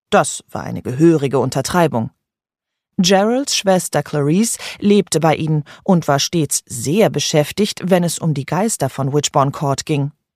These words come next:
Sie hatte sich ihrem Wohlergehen, wie sie es bezeichnete, verschrieben und hatte arrangiert,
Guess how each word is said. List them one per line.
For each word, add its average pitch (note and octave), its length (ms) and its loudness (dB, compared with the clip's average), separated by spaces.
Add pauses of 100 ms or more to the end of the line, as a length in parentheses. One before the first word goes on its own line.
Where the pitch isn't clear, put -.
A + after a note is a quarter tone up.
(640)
Sie A3+ 160 2
hatte C4+ 220 -2
sich D4+ 240 -4
ihrem F#3 300 4
Wohlergehen, F#3+ 680 0
wie D#3+ 120 -6
sie D3+ 180 -6
es - 120 -6
bezeichnete, F3 580 -2
verschrieben G3+ 540 0 (300)
und A3+ 360 2
hatte A#3 260 -4
arrangiert, F3 720 -2